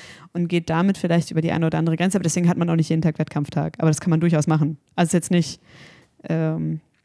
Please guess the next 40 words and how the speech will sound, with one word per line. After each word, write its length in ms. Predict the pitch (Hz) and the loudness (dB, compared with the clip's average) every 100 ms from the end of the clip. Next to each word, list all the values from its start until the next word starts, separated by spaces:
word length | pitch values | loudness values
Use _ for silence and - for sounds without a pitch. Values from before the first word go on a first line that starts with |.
| _ _ _ _ _ _ _ - | _ _ _ _ _ _ _ -6
es 140 | 165 | 0
wird 80 | 185 | 2
jetzt 100 | 180 | 4
nicht 120 | 175 180 | 2 2
dramatische 360 | 160 160 160 | 2 2 0
Folgen 280 | 147 151 151 | 0 2 2
für 60 | 143 | -2
dich 160 | 147 | -2
haben. 240 | 147 151 151 | -2 -4 -4
Aber 160 | - 165 | 0 0
es 100 | 170 | 2
ist 140 | 196 | -2
schon 300 | - 220 262 233 | -2 2 4 4
ein 80 | |
Effekt, 520 | 175 165 185 247 - - | 2 0 0 0 -2 -2
auch 80 | |
wenn 120 | 165 165 | 0 2
du 60 | |
sagst, 280 | 165 170 - | 0 0 0
ne, 100 | 196 | -2
dich 200 | 185 170 | -2 -2
hat 100 | 170 | 0
jemand 220 | 170 160 | 0 0
mehr 320 | 170 170 - | 2 0 0
anderes 320 | 180 196 180 - | 0 2 0 0
angestachelt, 720 | 190 196 - 208 233 226 220 - - - - | 0 -2 0 -2 2 0 -2 -10 -20 -20 -2
da 180 | 180 175 | 0 2
über 180 | 196 175 | 2 0
deine 180 | 170 175 | 0 0
Grenzen 280 | 180 175 | -2 2
hinauszugehen, 440 | 175 175 202 190 170 | 2 2 0 -2 0
kann 160 | 196 | 2
das 160 | 180 165 | 0 -2
quasi 360 | - 175 170 165 | -2 -2 0 -2
vergleichbar 520 | 170 160 180 - 156 | -2 0 -2 0 -2
sein 240 | 160 160 | 0 0
mit, 300 | 160 170 - | -2 -4 -8
äh, 180 | - - 165 | -6 -4 -2
hochfokussiert 840 | 214 - - 202 208 - - 208 | -2 -2 -4 -2 -2 -2 -2 -2
trainieren 600 | - 190 190 214 220 226 | -2 -2 2 2 4 2